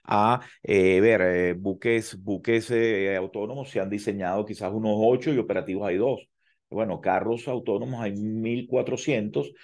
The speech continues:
y hay una, eh, ya efectivos y o-, y o-, y o-, y operando por la, por las vías de Estados Unidos, y ahí, eh, casi todas las marcas,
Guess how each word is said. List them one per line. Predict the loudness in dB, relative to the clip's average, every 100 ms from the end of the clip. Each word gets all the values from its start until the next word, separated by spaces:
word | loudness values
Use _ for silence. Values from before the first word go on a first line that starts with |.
| _ -8
y | 0 2
hay | 4 2
una, | 0 -2 0
eh, | -2
ya | 2 2 2 2
efectivos | 0 -4 -4 -4 0 2
y | 4
o-, | 2 2
y | 0
o-, | -2 -2
y | -4
o-, | -4 -4 -4
y | -2
operando | -2 -2 -4 -4
por | -2 -2
la, | -4 -10 _ _
por | -6 -4
las | -4
vías | 0 2
de | 0
Estados | -2 -2 0
Unidos, | -4 -6 -2 0
y | 0
ahí, | 0 -4 -8 _ _
eh, | -4
casi | -4 -2 0
todas | 0
las | 0
marcas, | -2 -4 -2 -4 -6